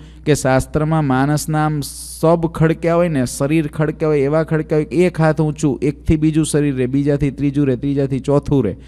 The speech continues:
એવા આખા ને આખા શરીરો ખડકી દીધેલા, આખા ગોડાઉનો ભરી દીધેલા. કોઈ છોકરો આવે, "મહારાજ, મારા બાપા તમારા દર્શને આવ્યા,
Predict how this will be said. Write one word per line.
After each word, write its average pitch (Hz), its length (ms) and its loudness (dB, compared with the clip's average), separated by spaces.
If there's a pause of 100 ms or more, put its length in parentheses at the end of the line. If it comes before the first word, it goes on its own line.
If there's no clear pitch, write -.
(200)
એવા 135 160 4
આખા 131 320 2
ને 131 120 0
આખા 120 200 0
શરીરો 117 440 2
ખડકી 95 340 -4
દીધેલા, 82 400 -6 (520)
આખા - 180 4
ગોડાઉનો 131 600 8
ભરી 117 160 6
દીધેલા. 92 340 0
કોઈ 131 220 2
છોકરો 135 380 2
આવે, 131 380 6 (580)
"મહારાજ, 127 580 8 (300)
મારા 127 180 6
બાપા 123 320 4
તમારા 131 340 4
દર્શને 123 560 2
આવ્યા, 131 400 6